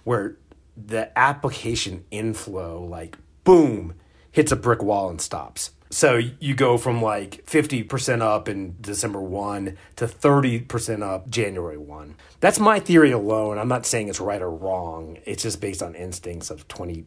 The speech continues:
plus years of doing this and thinking about how front-loaded this cycle may be. So, you know, there's gonna be a cooling off to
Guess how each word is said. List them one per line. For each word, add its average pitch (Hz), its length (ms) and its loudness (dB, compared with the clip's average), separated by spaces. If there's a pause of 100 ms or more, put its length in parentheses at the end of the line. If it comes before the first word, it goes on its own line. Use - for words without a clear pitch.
(100)
plus - 220 -10
years 80 140 -10
of 76 160 -14
doing 92 380 -4
this 80 320 -6
and 82 260 -14
thinking 90 320 -10
about 82 220 -8
how 90 120 -6
front-loaded 85 840 -10
this 78 140 -10
cycle 80 340 -8
may 80 160 -14
be. 90 400 -6 (480)
So, 190 380 6
you 214 100 0
know, 165 120 6
there's 170 200 4
gonna 247 140 2
be 147 340 -2
a 127 80 0
cooling 139 560 4
off 113 600 0
to 139 280 0